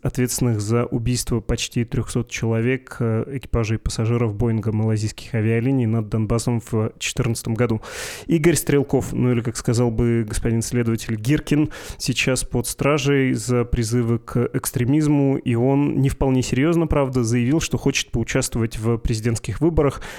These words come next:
Мне кажется, это достаточный повод вспомнить про него и вообще поговорить про репрессии в отношении турбопатриотов. Но я обязан тебе в самом начале задать вопрос. А ты вообще видишь, читая последние новости про людей вот таких гиперлоялистских,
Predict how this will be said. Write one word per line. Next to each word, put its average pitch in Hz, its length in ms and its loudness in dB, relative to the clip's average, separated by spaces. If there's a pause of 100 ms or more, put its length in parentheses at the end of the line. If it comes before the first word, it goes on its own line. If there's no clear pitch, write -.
(120)
Мне 165 160 2
кажется, - 260 0
это 127 160 0
достаточный 120 560 0
повод 117 560 -2
вспомнить - 500 0
про 156 140 0
него 135 460 2
и 131 240 0
вообще 113 340 0
поговорить 120 480 -2
про 127 280 2
репрессии 120 720 0
в 110 120 -4
отношении 117 480 0
турбопатриотов. 135 920 0 (380)
Но 139 500 2
я 143 240 2
обязан 131 320 2
тебе 120 500 2
в - 60 -2
самом 127 200 2
начале 120 340 2
задать 117 340 0
вопрос. 120 400 0
А - 80 0
ты 147 100 2
вообще 143 340 2
видишь, 165 440 0
читая - 400 -2
последние 120 460 0
новости 135 420 0
про 120 500 2
людей 123 480 2
вот 123 180 0
таких 147 360 0
гиперлоялистских, 131 1160 0